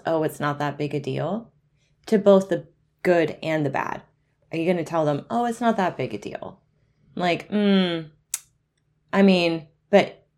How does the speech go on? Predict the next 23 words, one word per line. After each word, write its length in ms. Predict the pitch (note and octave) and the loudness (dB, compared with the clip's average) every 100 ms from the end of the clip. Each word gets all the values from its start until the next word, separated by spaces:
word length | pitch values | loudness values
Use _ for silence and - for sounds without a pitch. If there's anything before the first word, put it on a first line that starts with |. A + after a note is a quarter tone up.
| _ _ _ _ _ - | _ _ _ _ _ 2
it's 220 | G#3+ G#3 | 2 2
great 440 | - G3 F3+ F#3 - | 2 4 4 0 0
that 420 | E3 D#3+ - - _ | 0 0 -4 -12 _
you 140 | F3 | -2
made 180 | F3 E3+ | 0 0
that 220 | E3+ F3+ | 0 -2
piece 180 | F#3 E3 | -2 -2
of 140 | F3+ - | -2 -2
art, 680 | F3 F3 E3 D3+ - - - _ _ _ _ _ - - | 4 4 4 0 -6 -20 -20 _ _ _ _ _ -20 0
but 560 | F#3 E3+ E3 D#3 - _ - _ | 4 6 4 2 -8 _ -20 _
you 180 | - G#3 | 4 4
have 220 | G3 F#3 | 4 0
to 100 | E3+ | -2
consider 480 | F3 F3+ F3+ D3 D3+ | -4 -4 -2 0 0
a 200 | B2+ - | -2 -2
real 280 | D3 G#2 E2 | -2 -2 -2
job." 440 | - A1+ - - _ | -2 -2 -4 -8 _
Would 160 | G3+ G#3 | -4 2
you 140 | F4 | 0
tell 320 | - D#4+ D#4+ | 0 0 2
a 100 | G#3+ | 2
child 600 | - - E3+ F3 G3 G3 | 0 -8 -6 -2 -2 -2
that? 380 | G3 G3 F#3+ F#3 | -2 0 -2 -6